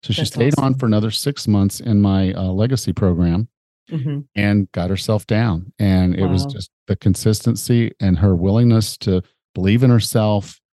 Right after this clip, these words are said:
Speaker 1: when
Speaker 2: Mm-hmm.
Speaker 1: at first she didn't. And then just the pushing through and doing
Speaker 2: Mm-hmm.
Speaker 1: uncomfortable things.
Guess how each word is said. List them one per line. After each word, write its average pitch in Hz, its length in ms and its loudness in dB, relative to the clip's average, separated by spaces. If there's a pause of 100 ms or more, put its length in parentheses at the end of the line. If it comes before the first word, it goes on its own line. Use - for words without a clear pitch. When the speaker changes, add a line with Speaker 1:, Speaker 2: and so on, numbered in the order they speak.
(140)
Speaker 1:
when 92 160 0
Speaker 2:
Mm-hmm. 92 120 0
Speaker 1:
at 135 60 -4
first 101 180 -2
she 98 200 -2
didn't. 104 520 0 (440)
And 98 220 2
then 107 260 2
just 101 280 -2
the - 80 -2
pushing 107 440 0
through 98 580 4 (300)
and 92 160 2
doing 110 240 6
Speaker 2:
Mm-hmm. 113 100 6
Speaker 1:
uncomfortable 98 480 0
things. 90 640 0